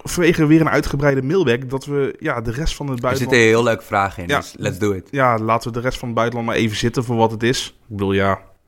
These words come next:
Speaker 1: we kunnen het wel weer over Manchester United gaan hebben, maar dat, ondanks de overwinning wordt niemand daar vrolijk van.
Speaker 2: City schijnt nog steeds goed te zijn.
Speaker 1: Ja, dus, eh, en in Italië scoorde Ronaldo ook twee keer, dus daar gaan we het ook niet over hebben. Eh, ja, eh,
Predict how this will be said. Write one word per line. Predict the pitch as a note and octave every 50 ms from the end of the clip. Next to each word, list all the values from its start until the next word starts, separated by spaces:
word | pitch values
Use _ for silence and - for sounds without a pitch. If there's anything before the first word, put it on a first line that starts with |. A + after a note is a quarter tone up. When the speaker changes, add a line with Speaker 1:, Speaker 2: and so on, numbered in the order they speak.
| _ _ _ _ _
Speaker 1:
we | _ G#2
kunnen | - - A2+ A2
het | A2 A2
wel | G#2+ G#2+
weer | A2+ A2+ G#2+
over | G#2+ G#2+ G#2+ G#2+ A2+ A2 A2 G#2+
Manchester | A2 A2+ A2 A2 - A#2 G#2+ - - A2+
United | A2 A2+ G#2+ G#2+ A2 A2 G#2+
gaan | - A2 G#2
hebben, | G#2 G#2 G#2 G#2+
maar | G#2+ G#2+ A2
dat, | A2 A2 G#2+ G#2 - _ _ _
ondanks | - B2 B2 A#2 A2+ A2+ - -
de | A#2 A2+ A2+ A2 G2 -
overwinning | - B2+ B2 A2 A2+ A2+ A#2 A2+ A2
wordt | A2+ A#2
niemand | A#2+ A#2+ A#2+ A#2 A2
daar | A#2+ A2+
vrolijk | - A#2 A#2 A#2 A2+ A2+
van. | - - A#2+ C#3+ - _ _ _ _
Speaker 2:
City | - - B2+ C#3 - D#3+
schijnt | C#3 - C#3+ C3 A#2+
nog | B2 A#2+
steeds | - A#2+ A2+ -
goed | - - G#2+ F#2
te | -
zijn. | F2+ F#2 F2+ E2+ E2+ E2+ -
Speaker 1:
Ja, | _ - - - - - _ _ _
dus, | - E2+ A#2 A#2 - - -
eh, | A#2+ A2+ A#2 A2+ A2
en | A#2 A#2+
in | B2 C3 C3
Italië | C3 - C#3+ C#3 C#3 C#3 C3 B2+
scoorde | - - C#3+ C3+ B2+
Ronaldo | B2 A#2+ B2 B2 A#2+ A#2+ A#2 A2
ook | - B2 B2
twee | - D3 C#3+ C3+ C3+
keer, | B2+ C#3 C#3+ C#3+ - -
dus | B2+ A#2+ -
daar | - A#2 G#2
gaan | A2+ G#2+
we | A2+ A2
het | -
ook | - C#3+ C3
niet | C3 C3+ C3
over | C3 B2+ B2 A#2+ B2+
hebben. | C3 C#3 C3+ - _ _ _ _ _ _ _ _ _ - -
Eh, | - D#3 E3+ D#3+ D#3 D#3
ja, | - F#3+ D#3+ C3+ B2 - -
eh, | -